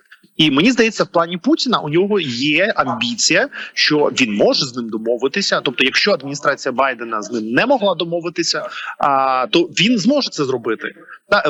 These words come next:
з вигодою, певною вигодою до Сполучених Штатів Америки. Тут питання буде в іншому. Якщо, якщо він зрозуміє, що насправді, е, Кремль реальності не настільки готовий домовлятися, як хоче Трамп,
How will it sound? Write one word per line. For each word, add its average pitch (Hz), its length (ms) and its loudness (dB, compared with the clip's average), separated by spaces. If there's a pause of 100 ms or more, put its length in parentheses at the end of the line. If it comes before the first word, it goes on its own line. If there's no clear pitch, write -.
(120)
з 123 220 -2
вигодою, 202 560 0
певною 147 400 0
вигодою 170 520 0
до 143 380 0
Сполучених 139 500 -2
Штатів - 220 0
Америки. 113 300 2 (280)
Тут 196 140 2
питання 214 340 0
буде 175 220 -2
в 185 80 -2
іншому. - 420 -2
Якщо, 151 480 2 (140)
якщо 160 320 2
він 180 140 0
зрозуміє, 156 600 2
що 143 360 2 (320)
насправді, 160 580 2
е, 147 380 2
Кремль 160 420 0 (200)
реальності 143 760 0
не 151 120 2
настільки 170 480 0
готовий 127 480 0
домовлятися, 123 800 -2
як 127 180 -2
хоче 123 280 -2
Трамп, 220 360 0